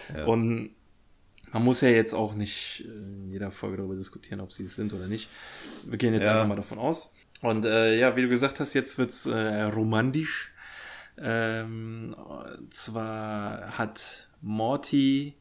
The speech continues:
Speaker 2: S M S oder WhatsApp-Kontakt mit seiner Holden. Man, die Kamera zoomt so raus und <laughs> man sieht das und liest, dass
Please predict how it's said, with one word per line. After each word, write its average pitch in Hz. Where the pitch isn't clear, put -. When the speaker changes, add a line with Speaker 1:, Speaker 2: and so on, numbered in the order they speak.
Speaker 2:
S -
M 110
S 180
oder 220
WhatsApp-Kontakt -
mit 127
seiner 131
Holden. 151
Man, 117
die 107
Kamera 120
zoomt 113
so 120
raus 127
und 113
<laughs> -
man 117
sieht 143
das 123
und 110
liest, 143
dass 120